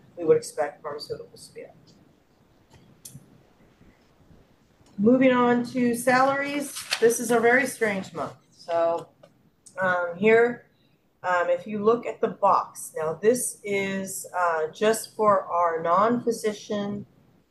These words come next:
employee, no registry. This is just our staff, okay? We basically have a zero rate variance for the month, and we're negative point seven for the year.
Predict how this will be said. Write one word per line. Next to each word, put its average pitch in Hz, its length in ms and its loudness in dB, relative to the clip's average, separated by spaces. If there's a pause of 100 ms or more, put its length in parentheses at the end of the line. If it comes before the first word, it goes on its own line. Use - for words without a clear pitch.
(340)
employee, 185 720 0 (760)
no 175 240 2
registry. - 680 0
This - 200 -18
is - 100 -20
just - 300 -16
our 190 260 2
staff, - 440 -6 (120)
okay? 170 480 -4 (500)
We 214 160 -2
basically 220 600 0
have 190 340 -2
a 175 80 -4
zero 220 340 0
rate 202 300 -4
variance 170 460 -2
for 160 160 -10
the 170 80 -6
month, 226 300 0 (200)
and 240 160 -10
we're 247 120 -8
negative 175 500 -2
point - 180 -4
seven 190 500 0
for - 80 -14
the 160 120 -16
year. 220 400 0